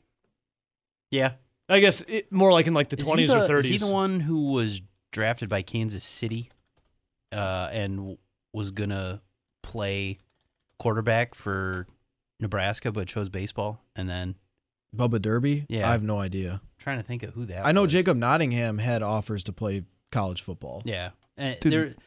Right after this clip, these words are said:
Speaker 1: there's somebody with that close to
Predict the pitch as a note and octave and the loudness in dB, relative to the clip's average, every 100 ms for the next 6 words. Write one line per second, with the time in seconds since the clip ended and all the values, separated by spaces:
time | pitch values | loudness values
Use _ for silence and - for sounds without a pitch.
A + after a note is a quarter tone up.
0 | _ D#3+ D#3+ - - - - - - - | _ 2 2 0 -8 -14 -20 -20 -20 -10
1 | - A3 F#3+ B2 - C3 B2 B2+ - - | -2 0 0 -4 -6 -6 -2 -2 -4 -8
2 | - C3+ B2 - A2 G2+ F#2+ | -4 -2 -2 -4 -6 -6 -10